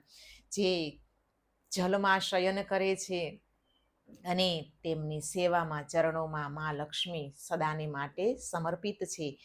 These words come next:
આવા વિષ્ણુ ભગવાન અને આવા નારાયણનું વ્રત જ્યારે કરીશું,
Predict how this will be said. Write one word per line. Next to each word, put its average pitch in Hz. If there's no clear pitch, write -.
આવા 240
વિષ્ણુ 185
ભગવાન 165
અને 151
આવા 202
નારાયણનું 143
વ્રત 196
જ્યારે 165
કરીશું, 185